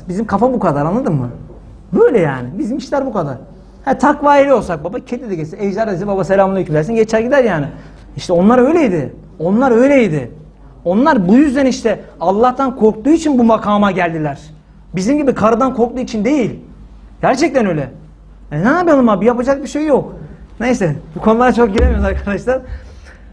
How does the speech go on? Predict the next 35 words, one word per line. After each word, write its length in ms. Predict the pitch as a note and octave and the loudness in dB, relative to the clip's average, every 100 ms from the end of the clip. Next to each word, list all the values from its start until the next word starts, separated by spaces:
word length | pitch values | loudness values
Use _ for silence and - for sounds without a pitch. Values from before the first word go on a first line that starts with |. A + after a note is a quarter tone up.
| - - - - | -20 -20 -20 -4
Evet, 320 | - F#3+ D#3+ - - - F#3+ | 2 2 0 -6 -12 -8 0
ne 140 | B3+ | 4
dedik? 240 | A#3+ B3 B3 | 4 0 2
Allah'tan 400 | G#3 A3+ A#3+ A3 | 2 4 2 0
hakkıyla 340 | F#3+ G3 A#3+ B3 | -2 0 0 2
kork. 220 | B3+ B3+ - - - - | 0 0 -16 -20 -20 -18
Şimdi 220 | - G#3+ | -6 0
başka 240 | F#3 D#3+ G#3 | 0 0 0
bir 40 | |
mesele 300 | G3 G3+ A#3+ | 0 0 2
var. 120 | F#3 C3 - - - - | 2 0 -10 -20 -20 -6
Kalbinin 600 | F#3+ A3 A#3 D4+ D4 G3 | 2 2 4 0 2 4
bozuk 300 | A3 A#3 C4+ | 4 2 2
olduğunu 360 | A#3+ A#3 C#4+ A#3+ | 0 2 -2 -2
bildiğin 300 | A3 A3 A3+ | -4 -2 -2
halde, 260 | F#3+ D#3 | -2 -2
bak 160 | D#3 D#3+ | -2 -2
arkadaşlar, 440 | E3+ G3 F3+ E3 | -2 0 0 -2
hepimizin 680 | F3+ B3 A#3+ A#3 E4 F3+ D#3 - - - - | -2 2 2 0 -4 -6 -10 -16 -20 -20 -2
genel 320 | A3+ A#3+ A#3+ | 0 2 2
bir 60 | B3 | 0
sıkıntısı 480 | - A3 G#3+ E3+ E3 | -6 -2 -2 -2 -6
bu. 120 | C3+ - - - - - - | -6 -10 -18 -18 -18 -18 -10
Kalbinin 560 | - C#4 C#4 C#4 E4+ | 0 0 2 -2 0
bozuk 240 | B3 B3 C4+ | 0 0 0
olduğunu 240 | C4+ D4+ | 0 0
bildiğin. 180 | C4 G3+ | -2 -4
Sen 220 | D#4 F4+ | -4 -6
kendi, 260 | F4 F#3+ D4+ | -2 0 2
herkes 300 | D4+ D4+ - | 0 0 -2
kendini 220 | B3+ C4 | 0 0
bilir. 240 | G3 D3+ | 0 0
Bozuk 280 | A3+ C#4 C4+ | 0 0 2
adamsın 400 | A#3 F3+ D#3 D#3 | 2 0 -4 -8
sen. 200 | C#3+ C3 | -10 -10